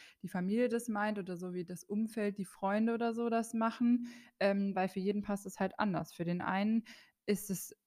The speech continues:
total gut, der Satz von wegen: "Ja, ich muss mich einfach nur zusammenreißen und dann z-, kriege ich alles hin." Und für den anderen passt 'n anderer Satz besser. Also, es ist einfach ganz unterschiedlich und ich finde, deswegen kann das uns halt irgendwo auch negativ beeinflussen,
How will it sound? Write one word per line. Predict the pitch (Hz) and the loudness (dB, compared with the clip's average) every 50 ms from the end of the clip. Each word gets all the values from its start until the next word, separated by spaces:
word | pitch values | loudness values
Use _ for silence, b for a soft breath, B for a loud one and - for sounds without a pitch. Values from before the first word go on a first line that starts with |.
| _ _ | _ _
total | 196 196 170 180 180 170 175 | -2 0 2 2 4 4 4
gut, | 170 180 196 226 269 311 330 - 269 - - _ - | 4 4 6 8 8 8 6 4 0 -4 -6 _ 4
der | 233 226 226 220 | 6 6 6 6
Satz | 226 233 226 226 - - - | 6 4 2 2 -4 -16 -4
von | - 220 214 214 202 | 2 4 4 6 6
wegen: | 214 214 214 208 208 208 | 6 6 6 4 2 2
"Ja, | 190 185 190 196 196 190 - | 2 2 2 2 2 0 -2
ich | 190 - - - - - | -4 -6 -10 -16 -8 -6
muss | 202 185 - 196 | -6 -6 -4 -8
mich | 180 - - | -10 -6 -4
einfach | 180 170 180 175 | -4 -2 -2 -2
nur | 185 175 - | -2 -4 -6
zusammenreißen | - 170 160 180 185 196 208 202 190 185 190 190 190 185 | -6 -6 -4 -2 -2 -2 -2 -2 0 -2 0 0 -2 -4
und | 180 165 | -4 -4
dann | 170 165 165 | -4 -6 -6
z-, | - - - _ | -8 -12 -16 _
kriege | - - 196 180 175 | -6 -4 -4 -4 -4
ich | - - - | -8 -4 -2
alles | 190 202 226 240 233 - | 0 0 0 0 0 0
hin." | - 254 262 269 311 311 B B B B B B B | 0 2 4 2 2 0 B B B B B B B
Und | 202 208 202 | -4 -4 -2
für | - 208 208 | 0 2 2
den | 208 202 196 - | 2 2 2 0
anderen | - 185 202 208 202 202 214 214 214 214 208 202 - - - _ _ _ _ | 0 0 2 4 2 2 2 2 -2 -4 -4 -6 -8 -10 -14 _ _ _ _
passt | - 220 214 214 - | -2 -2 -2 0 -4
'n | 220 - | -4 -2
anderer | - 214 233 220 190 180 175 | -2 0 2 2 4 4 4
Satz | 170 175 160 - - - _ | 2 0 -2 -2 -8 -10 _
besser. | - 160 156 - - 180 - | -4 -4 -4 -4 -4 -2 0
Also, | - - 180 180 190 190 190 | 2 0 0 0 0 0 -2
es | 185 - | -2 -2
ist | 190 185 - - - | -6 -8 -8 -4 -2
einfach | 185 185 196 202 202 185 - | 0 0 0 0 -4 -2 -2
ganz | 190 190 - | -4 -4 0
unterschiedlich | - 220 220 233 196 - - - 170 - 185 185 196 196 - | 0 0 0 0 -2 -2 -2 -2 -2 0 2 0 0 0 0
und | 185 185 180 - _ | -4 -6 -6 -8 _
ich | 190 - - | -16 -16 -8
finde, | - 190 185 185 185 | -6 -4 -2 -2 -2
deswegen | 170 185 180 - - 185 185 185 190 175 | -2 -2 -4 -4 -4 -4 -2 -2 -4 -4
kann | - 196 196 190 | -4 -4 -4 -4
das | 196 - - | -6 -6 -8
uns | 190 - - | -10 -6 -4
halt | 180 180 170 - - | -4 -4 -4 -4 -2
irgendwo | - 190 196 208 196 185 175 - | -2 0 0 0 -2 -2 -2 -2
auch | 165 160 | -2 0
negativ | 196 208 220 220 185 170 - 175 170 - | 0 0 2 0 0 -2 -2 -8 -8 -8
beeinflussen, | - - - 170 175 170 - - 185 - - 185 180 | -14 -8 -4 -4 -4 -4 -4 -6 -8 -2 -2 -4 -4